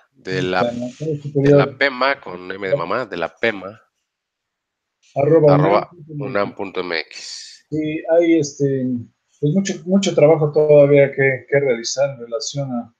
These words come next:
Speaker 2: a leptospirosis canina y por supuesto que, que estamos muy interesados, esto, en entender un poco más acerca de este estado de portador y esto,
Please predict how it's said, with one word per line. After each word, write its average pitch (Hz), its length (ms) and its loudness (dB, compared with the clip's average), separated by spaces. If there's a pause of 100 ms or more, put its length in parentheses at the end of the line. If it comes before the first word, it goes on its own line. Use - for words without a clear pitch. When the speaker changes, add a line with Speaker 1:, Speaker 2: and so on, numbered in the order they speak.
(640)
Speaker 2:
a 120 60 -6
leptospirosis 135 760 0
canina 147 500 2
y 123 80 -2
por - 180 -10
supuesto 127 480 -10
que, 107 300 -10 (160)
que 120 80 -16
estamos 127 460 0
muy 139 120 2
interesados, 123 880 4 (680)
esto, 110 540 0
en 123 140 0
entender 139 380 4
un 151 80 2
poco 147 260 4
más 131 240 4
acerca 127 300 2
de 120 60 4
este 120 260 -4
estado 127 400 4
de - 60 -6
portador 117 640 0 (680)
y 151 600 2 (120)
esto, 113 720 -4